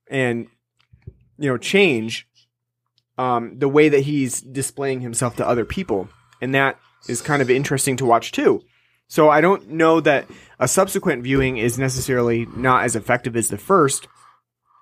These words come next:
You're looking for different things in that movie, um, that you didn't see the first time. But I think that the most effective viewing is the first one where you, you're kind of, like,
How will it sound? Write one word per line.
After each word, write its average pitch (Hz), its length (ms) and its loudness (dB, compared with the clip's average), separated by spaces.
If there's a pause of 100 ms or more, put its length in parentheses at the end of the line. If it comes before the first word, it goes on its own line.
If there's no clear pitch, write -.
(140)
You're 135 140 2
looking 175 320 2
for 135 140 -4
different 117 320 -4
things 156 280 4
in 113 80 4
that 110 180 0
movie, 101 420 -2 (480)
um, 107 260 0
that 117 180 0
you 123 60 -4
didn't 117 240 0
see 151 300 -4
the 120 100 -4
first 135 360 -2
time. 101 320 -8 (680)
But 143 400 0
I 135 200 2
think 156 280 0
that 131 280 0
the 127 80 -2
most 131 360 2
effective 113 440 -2
viewing 104 380 0
is 135 260 2
the 113 80 0
first 110 340 -2
one 101 260 -2
where 107 140 -4
you, 104 240 -4
you're 113 160 -2
kind 113 240 0
of, 110 140 -4
like, 104 300 2